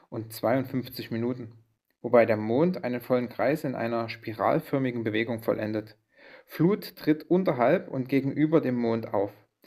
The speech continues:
Ebbe in benachbarten Gebieten. Die Erde ist in vier Quadranten aufgeteilt, in denen elektromagnetische Kräfte zwischen Mondlinie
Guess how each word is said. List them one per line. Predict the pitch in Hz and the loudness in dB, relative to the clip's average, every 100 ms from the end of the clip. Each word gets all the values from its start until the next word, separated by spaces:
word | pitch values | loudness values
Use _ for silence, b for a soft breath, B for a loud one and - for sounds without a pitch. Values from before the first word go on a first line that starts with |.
| b b | b b
Ebbe | 139 143 180 | 0 4 2
in | 139 | 2
benachbarten | 131 131 139 127 117 117 | 0 0 2 2 2 -2
Gebieten. | 110 110 104 107 - _ b b b | -6 -6 -8 -10 -20 _ b b b
Die | 123 107 | -2 4
Erde | 139 165 | 4 4
ist | - 165 180 - | 0 0 -2 -6
in | 117 | -8
vier | - 160 | 2 2
Quadranten | 165 131 - 123 139 - | 2 -2 0 -2 -2 -2
aufgeteilt, | - 127 - - - - 107 - b b - | -2 -2 -4 -6 -4 -4 -6 -10 b b -6
in | 117 | 0
denen | 123 139 143 147 - - | 2 2 2 -2 -10 -4
elektromagnetische | 117 127 - 175 160 156 156 156 - | 0 -2 -2 0 0 0 -2 -2 -6
Kräfte | - 120 123 - 160 | -2 -2 -2 -4 -6
zwischen | - 117 120 | -4 -6 -4
Mondlinie | 113 123 156 160 160 170 175 | 0 0 0 0 2 2 0